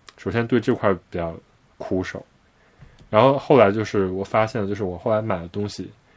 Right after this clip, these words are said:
就其实还不如买书，因为我当时就是 <laughs> 不知道买了一些什么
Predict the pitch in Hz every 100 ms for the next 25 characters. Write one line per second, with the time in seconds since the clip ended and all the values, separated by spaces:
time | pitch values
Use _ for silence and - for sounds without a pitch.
0 | _ _ _ _ 135 - 110 110 107 113
1 | 104 98 87 - 95 95 127 123 131 110
2 | 113 120 117 107 104 - - - - -
3 | - - - - - - 151 156 127 101
4 | 107 104 123 113 101 110